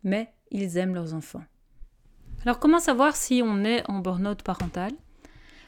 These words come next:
L'invitation, c'est évidemment, si vous vous posez déjà cette question, je pense que c'est déjà un point d'attention et un point de vigilance. N'hésitez pas à aller voir un professionnel formé. Globalement, ce qui peut aider, c'est effectivement de lire des témoignages et,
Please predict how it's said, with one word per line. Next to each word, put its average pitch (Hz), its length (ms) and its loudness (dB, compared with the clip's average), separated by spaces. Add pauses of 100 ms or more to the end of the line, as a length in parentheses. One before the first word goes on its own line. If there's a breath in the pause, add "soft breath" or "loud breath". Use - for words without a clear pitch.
L'invitation, 220 520 4
c'est 226 180 6
évidemment, 208 400 4
si 233 180 -4
vous 185 120 -2
vous 180 60 -4
posez 202 300 0
déjà 226 240 2
cette 208 220 -4
question, 254 400 -6 (380 loud breath)
je - 120 -20
pense 208 220 -2
que - 100 -12
c'est 190 120 -4
déjà 190 280 0
un 180 80 0
point 208 320 -2
d'attention 190 560 0
et 240 80 4
un 185 80 0
point 208 220 0
de 185 100 0
vigilance. 180 680 -4
N'hésitez 220 340 0
pas 277 260 2
à 220 60 -2
aller 196 340 -2 (340 soft breath)
voir 208 200 6
un 196 80 2
professionnel 180 640 -2
formé. 175 400 -8 (160)
Globalement, 226 380 8
ce 302 80 2
qui 240 100 -8
peut 233 160 2
aider, 202 260 2
c'est 233 440 0
effectivement 196 640 -2
de 196 120 -2
lire 196 260 -2
des 208 100 -4
témoignages 196 720 -2
et, 220 260 -2